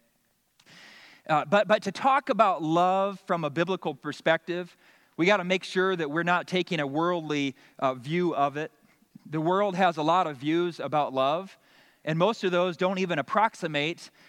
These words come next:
uh, what, what, they don't come close to what God says love is according to the Bible. So we're gonna look at what real love is. It's really, really important that we get this right because the world really, really gets it wrong.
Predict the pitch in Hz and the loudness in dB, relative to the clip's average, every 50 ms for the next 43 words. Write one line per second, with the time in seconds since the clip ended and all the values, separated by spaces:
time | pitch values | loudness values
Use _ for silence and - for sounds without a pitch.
0 | _ - - 135 139 139 151 160 175 175 170 170 165 160 156 151 - - 156 170 | _ -6 -4 -2 -2 -2 0 2 2 2 2 0 -2 -2 -2 -2 -2 -4 -6 -4
1 | 165 165 202 226 233 180 - 196 160 147 - - - 208 214 220 175 156 160 - | -2 0 0 0 0 -2 -2 -4 -4 -4 -6 -10 -4 -2 0 0 0 -2 -4 -8
2 | - - - 175 156 151 156 160 151 135 - 143 147 165 170 185 190 175 - - | -14 -14 -10 -8 -6 -2 0 0 -2 -2 -2 0 2 2 4 2 2 0 -4 -6
3 | - 156 147 143 143 143 131 123 - 139 143 151 160 156 143 143 147 143 131 131 | -4 -2 0 0 0 -2 -4 -8 -8 -2 0 2 2 0 0 -2 -4 -4 -4 -6
4 | 127 - 170 165 156 147 143 131 127 - - 147 131 120 127 131 135 123 110 107 | -8 -6 -4 -4 -4 -2 -4 -6 -6 -8 -10 -10 -6 -4 -2 -2 -2 -2 -6 -10
5 | 101 - _ _ _ _ _ _ _ _ _ _ _ _ _ _ _ _ _ _ | -16 -18 _ _ _ _ _ _ _ _ _ _ _ _ _ _ _ _ _ _
6 | _ - - - 165 165 196 233 226 185 160 147 175 185 - - 151 151 143 143 | _ -10 -4 -2 0 2 2 2 0 -2 -2 0 0 0 0 -2 -6 -4 -2 -2
7 | 147 131 - 127 127 143 156 165 175 180 180 170 139 135 143 143 143 135 135 147 | -2 -2 -4 -6 -4 -2 0 0 0 0 -2 -2 -2 -2 0 0 0 0 0 -2
8 | 139 - 143 120 - - 143 170 190 202 220 220 196 170 175 180 180 175 165 151 | -2 -2 -6 -10 -10 -6 -2 -2 0 0 0 -2 -2 -2 -2 0 0 0 -2 -4
9 | 143 - - 180 175 165 139 139 135 139 135 135 127 143 143 139 - 147 139 - | -8 -8 -6 -6 -4 -4 -4 -6 -6 -6 -4 -4 -2 -2 -2 -2 -2 -6 -8 -4
10 | - 160 165 151 127 107 - 147 - - 160 147 - 160 147 143 139 160 196 214 | -2 0 0 0 0 -2 -6 -8 -6 -4 -4 -4 -4 -6 -6 -4 0 0 2 2
11 | 208 180 151 143 139 135 131 131 135 175 196 202 190 196 180 156 147 - 185 190 | 2 0 0 -2 -2 -4 -6 -6 -2 0 0 2 2 0 -2 -4 -4 -2 -2 0
12 | 165 165 143 175 175 - - 165 135 143 147 160 160 143 127 117 117 | 0 0 2 2 0 0 -2 -6 -6 -2 0 0 0 0 0 -2 -6